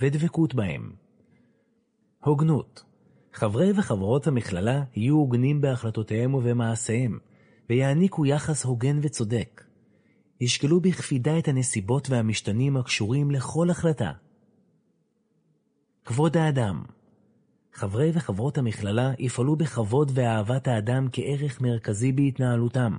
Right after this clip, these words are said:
יגלו דאגה, אמפתיה, אכפתיות, רגישות והבנה לצרכיו של כל אחד ואחת מבעלי ובעלות העניין, תוך הקפדה על שמירת הזכויות,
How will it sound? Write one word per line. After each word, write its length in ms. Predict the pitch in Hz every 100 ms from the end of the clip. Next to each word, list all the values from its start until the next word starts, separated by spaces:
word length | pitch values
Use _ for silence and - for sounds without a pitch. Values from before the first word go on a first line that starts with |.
| - _ _ _ _ -
יגלו 360 | 87 95 113
דאגה, 520 | 127 110 95 113 123 117 -
אמפתיה, 640 | 95 92 135 135 123 110 101 107
אכפתיות, 720 | - 147 147 143 123 113 -
רגישות 600 | 104 98 98 147 147 -
והבנה 420 | 113 120 117 135 165
לצרכיו 500 | 175 135 123 147 151
של 220 | - 123
כל 240 | 120 175 170
אחד 280 | - 143 143
ואחת 420 | 117 95 - 135 127
מבעלי 540 | 120 107 98 110 135
ובעלות 520 | 135 98 82 90 135 151
העניין, 460 | 135 135 131 82 - - - _ - _ _
תוך 200 | 143 151
הקפדה 420 | 143 - 120 139
על 100 | 143
שמירת 460 | 139 - 117 135 135
הזכויות, 720 | 135 120 127 127 107 - -